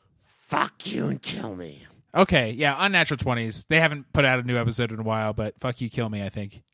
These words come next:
Speaker 2: is Unnatural Twenties. Follow those wherever you get your podcasts. Uh, all right, I'm gonna kill you now.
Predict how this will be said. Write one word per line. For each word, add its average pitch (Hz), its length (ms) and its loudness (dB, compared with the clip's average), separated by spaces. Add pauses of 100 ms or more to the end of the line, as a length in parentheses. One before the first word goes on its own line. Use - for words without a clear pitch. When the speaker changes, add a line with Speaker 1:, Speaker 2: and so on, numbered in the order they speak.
Speaker 2:
is 110 80 -14
Unnatural 101 380 -10
Twenties. 98 320 -10 (440)
Follow 170 180 4
those 131 160 0
wherever 113 200 0
you 101 60 -6
get 98 60 -10
your 92 100 -12
podcasts. 98 400 -8 (460)
Uh, 123 540 6 (460)
all 254 80 10
right, 185 220 8 (360)
I'm 196 80 2
gonna 196 100 6
kill 185 180 6
you 160 120 8
now. 139 280 2